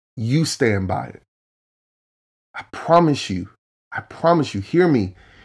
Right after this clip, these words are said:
You will appreciate it more when that weight comes off, but you've got to stop making these expensive mistakes.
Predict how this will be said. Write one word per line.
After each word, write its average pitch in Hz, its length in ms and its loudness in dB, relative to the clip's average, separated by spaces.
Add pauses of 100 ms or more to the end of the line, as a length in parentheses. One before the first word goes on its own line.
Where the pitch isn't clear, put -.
(120)
You 156 220 4
will 202 260 6
appreciate 165 680 0
it - 100 0
more 131 240 4
when 127 160 2
that 113 220 0
weight 120 260 2
comes 123 320 -2
off, 110 160 0
but - 200 -10
you've 107 220 -16
got 139 300 2
to - 140 -8
stop - 440 0
making 113 520 -6 (500)
these 120 460 -2
expensive - 1200 -4 (580)
mistakes. - 800 -14